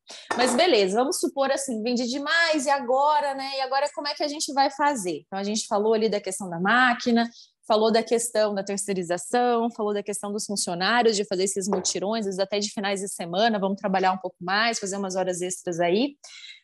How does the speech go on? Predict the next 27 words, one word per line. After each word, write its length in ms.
Mas 440
vamos 280
ver 140
assim, 300
digamos 480
agora, 440
é 200
preciso 640
cumprir 440
cada 220
cliente. 580
Então, 200
é 140
hora 220
também 300
de 100
você 240
analisar, 760
colocar 380
ali 160
todos 260
os 100
clientes 300
numa 180
planilha, 460
numa 180
listinha, 640